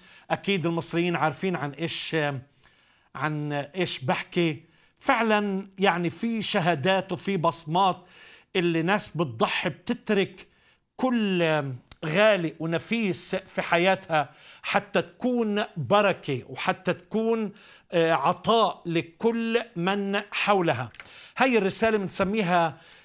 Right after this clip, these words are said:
إنه ها-، هؤلاء الأشخاص نور للعالم وملح للأرض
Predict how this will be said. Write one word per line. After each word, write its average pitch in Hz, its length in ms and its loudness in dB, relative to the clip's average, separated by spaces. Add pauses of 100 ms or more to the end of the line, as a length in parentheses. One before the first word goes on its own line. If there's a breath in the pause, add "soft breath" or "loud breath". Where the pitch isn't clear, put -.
(140)
إنه 185 240 0
ها-، 220 360 0
هؤلاء 208 480 2
الأشخاص 208 880 0
نور 180 680 0 (220)
للعالم 160 720 2 (420 loud breath)
وملح 196 720 -2
للأرض 180 640 0